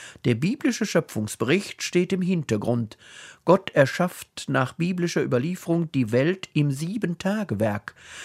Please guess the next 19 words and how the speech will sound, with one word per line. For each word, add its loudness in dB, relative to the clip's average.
Am 4
siebten -2
und 2
letzten -2
Tag 0
ruht 0
er 2
und 0
genießt 0
voll 2
Freude 2
sein 0
Werk 2
der 0
Schöpfung 0
von -2
Welt 2
und -2
Mensch. -8